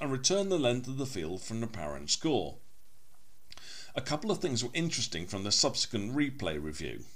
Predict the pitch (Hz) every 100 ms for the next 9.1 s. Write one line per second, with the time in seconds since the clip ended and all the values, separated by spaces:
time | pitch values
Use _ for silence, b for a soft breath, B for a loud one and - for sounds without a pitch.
0 | - - B B B - - 165 160 -
1 | 73 - - b b - 135 - 185 185
2 | 175 147 127 113 123 127 127 120 101 107
3 | 117 127 113 120 117 73 92 - - B
4 | B B B B - - - - 104 85
5 | 110 98 - 165 127 65 60 - - -
6 | - - - - - B B - 147 214
7 | 214 214 226 151 131 123 107 92 101 139
8 | 143 143 120 110 135 156 127 92 71 67